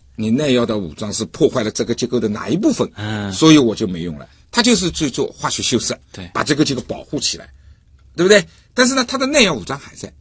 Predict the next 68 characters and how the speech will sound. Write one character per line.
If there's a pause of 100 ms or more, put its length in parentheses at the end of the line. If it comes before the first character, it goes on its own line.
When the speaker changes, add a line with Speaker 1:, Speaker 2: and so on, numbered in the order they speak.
Speaker 2:
嗯。
Speaker 1:
那
么
我
们
课
题
组
近
几
年
来 (360)
做
的
呢， (220)
不
是
这
个，
抗
生
素
还
是
老 (120)
的， (140)
Speaker 2:
对。 (200)
Speaker 1:
对
吧？ (300)
你
原
来
进
去 (140)
要
被
这
个
耐
药
武
装
破
坏
掉， (420)
那
我
专
门
去
找
一
种 (140)
化
合
物，
Speaker 2:
嗯。
Speaker 1:
能
够
去
卸
除
它
的
耐
药
武
装，